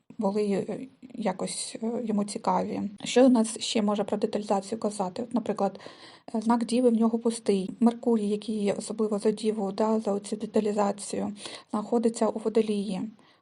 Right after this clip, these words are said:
Тоб-, тобто це теж масштабований якийсь знак, е, погляд, е, з, е, дали-, м,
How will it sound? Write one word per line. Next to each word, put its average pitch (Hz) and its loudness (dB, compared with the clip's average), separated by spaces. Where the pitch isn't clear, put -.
Тоб-, 226 -4
тобто 220 -2
це 226 -8
теж 214 4
масштабований 214 0
якийсь 208 -2
знак, 208 -4
е, 202 2
погляд, 208 -4
е, 196 0
з, - -12
е, 190 -4
дали-, 196 2
м, 226 2